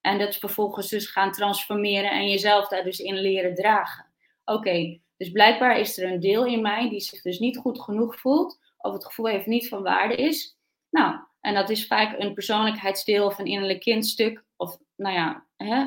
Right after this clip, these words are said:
als je het hebt over vorige levens, maar laten we vooral even in dit leven blijven, want je kunt het nu oplossen. Alles is alleen maar nu. Dus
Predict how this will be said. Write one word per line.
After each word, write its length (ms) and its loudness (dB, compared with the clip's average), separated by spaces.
als 160 -6
je 40 -10
het 100 -4
hebt 140 -4
over 220 -4
vorige 360 0
levens, 300 0
maar 160 0
laten 240 4
we 60 -4
vooral 220 0
even 220 -2
in 60 -4
dit 160 4
leven 340 2
blijven, 400 -2
want 140 -8
je 60 -18
kunt 160 -6
het 160 -2
nu 260 8
oplossen. 800 -2
Alles 280 2
is 160 -2
alleen 260 2
maar 160 2
nu. 340 0
Dus 360 -2